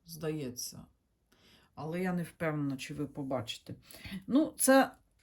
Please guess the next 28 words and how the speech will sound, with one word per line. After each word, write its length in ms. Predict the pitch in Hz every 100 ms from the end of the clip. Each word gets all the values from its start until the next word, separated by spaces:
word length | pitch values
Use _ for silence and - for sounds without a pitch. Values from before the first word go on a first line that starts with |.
| _
карта 380 | - 233 - 185
законності, 840 | 170 190 190 240 262 269 262 -
тобто 380 | 226 240 233 190
вони 240 | 180 220 269
хочуть, 540 | 226 220 220 180 - -
вони 260 | 220 233
вперто 720 | 247 - 226 196 156 - 240 269 -
хочуть 680 | - 220 202 190 226 185 -
свої, 640 | - - 190 185 170 175 -
е, 320 | 175 165 156
свої, 500 | 147 160 147 131 131 - - - - -
а, 440 | 147 151 147 147
м, 600 | 147 143 139 135 135 143 147
як 220 | 160 151
би 100 | 151
це 160 | 151
сказати, 540 | 139 - 147 139 117 123
вперто 640 | - - 233 262 - 240
хочуть 680 | - - 202 196 208 190 - _ - _
свої 400 | - - 190 180
забаганки, 680 | 175 175 160 151 131 135 127
давайте 400 | 113 117 - -
скажемо. 520 | - - 110 120 143
У 40 | 170
них, 340 | 185 226 -
вони 280 | - 190 233
не 340 | 233 185 208 220
зійдуть. 680 | 170 202 175 180 151 -